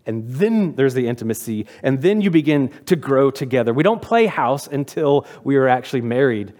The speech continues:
and together in that house together. But it has, that, that, that mindset and philosophy has crept in from the culture into the church. I would just say, just as last week, beware. Beware.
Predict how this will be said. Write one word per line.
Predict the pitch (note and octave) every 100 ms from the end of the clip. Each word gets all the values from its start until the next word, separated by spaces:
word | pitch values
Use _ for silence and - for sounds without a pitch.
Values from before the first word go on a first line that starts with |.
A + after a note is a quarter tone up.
| _ _ -
and | A2+
together | A#2 A2 B2+ A#2+
in | G#2 A2+
that | G#2 G2+
house | - A2 G#2 -
together. | - G#2+ C#3+ G2 G2 - _ _ _ _ _ _ _ _ _
But | A2
it | C3
has, | D3 A#3 G3+
that, | A#2+ B2
that, | C3+ C3
that | C3+
mindset | B2 B2+ E3 E3+ F#3
and | F3
philosophy | F3 E3+ B2+
has | -
crept | - D#3+ D3+ D#3+
in | C#3
from | C3
the | B2+
culture | - D#3 -
into | A#2+ G#2+
the |
church. | F#2+ - F2+ - - _ _ _ _ _ _ _ _ _ _ _ _ _ _ _ _ _ _
I | - A2+
would | B2 C3
just | C3+
say, | C3
just | A2+ A#2+ - - _ _ - - -
as | G#2+ G#2+ C3
last | D3 F3 -
week, | G#2+ F2+ -
beware. | - C#3 C3 C3 G#2+ F2 - _ _ _ _ _ _ _ _ _ _ _ _ _ _ _
Beware. | A#2+ A#2+ F3+ G#3 -